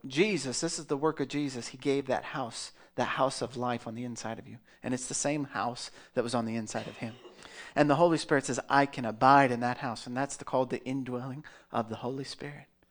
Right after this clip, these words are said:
That's where praying in tongues comes from. We speak not these things unto men, but the ho-,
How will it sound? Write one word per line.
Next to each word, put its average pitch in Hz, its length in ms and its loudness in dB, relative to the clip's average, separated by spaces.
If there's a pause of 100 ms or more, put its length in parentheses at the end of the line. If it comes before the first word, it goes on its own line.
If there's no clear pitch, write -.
(640)
That's - 220 0
where 135 260 6 (400)
praying 165 420 6
in 170 140 2
tongues 160 460 -4
comes 190 320 -6
from. - 300 -18 (1080)
We 147 160 4
speak 175 420 0
not 151 380 4
these 160 220 -2
things 160 260 0
unto 151 220 2
men, 156 300 -4
but 143 200 2
the 135 60 2
ho-, 156 240 -4